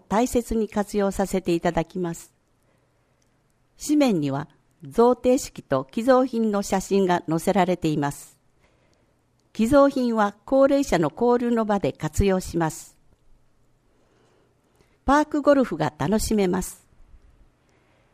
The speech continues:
八月二十四日土曜日、紀の川左岸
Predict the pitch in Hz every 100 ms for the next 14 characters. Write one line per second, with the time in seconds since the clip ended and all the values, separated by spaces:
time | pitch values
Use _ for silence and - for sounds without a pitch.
0 | _ _ - 202 - 285 285 - 277 277
1 | 214 160 151 160 - 165 175 208 202 139
2 | 131 - _ _ _ _ _ - 302 277
3 | 180 147 135 - 165 175 170